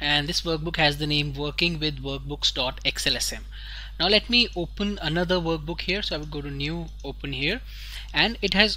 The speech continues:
opened a new workbook with the name Book One. It does not have any extension because this has not been saved. Now let me go back here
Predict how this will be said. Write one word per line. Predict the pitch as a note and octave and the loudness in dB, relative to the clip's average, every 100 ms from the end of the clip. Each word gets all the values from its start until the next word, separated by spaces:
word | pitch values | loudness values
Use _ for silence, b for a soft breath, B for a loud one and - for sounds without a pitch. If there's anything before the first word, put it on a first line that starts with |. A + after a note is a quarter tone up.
| - | 0
opened | F#3+ F3+ A#3 A#3 | -2 0 0 2
a | |
new | G#3+ F#3+ F#3 | 2 2 2
workbook | E3+ D#3 D#3+ F#3 | 0 0 -2 -2
with | F3 | 0
the | D#3+ | 2
name | D#3+ F3 | 4 2
Book | D3 D#3 - | 2 -4 -4
One. | C3+ C3 B2 - - | -2 -2 -2 -6 -6
It | C#3+ | 0
does | C#3+ C#3 | 0 2
not | E3 | 2
have | D#3+ D3 | 4 4
any | D#3+ D#3+ | 4 0
extension | D3 - - C3+ - A#3+ - B B - | 0 0 0 0 0 -2 -6 B B -6
because | D#3+ G#3 F3+ | 0 2 2
this | F#3 - | 2 4
has | A3+ G#3+ | 2 2
not | E3+ D3+ C#3+ | 2 0 0
been | C#3+ C3+ | -2 0
saved. | - A2 A2 - - - - | -2 -2 -6 -10 -10 -12 -6
Now | C#3+ | -2
let | D#3 F3+ | 0 0
me | F3 | -2
go | E3 D#3+ | -2 2
back | D3 D3+ - | 4 4 4
here | - D3 D3+ | 0 0 0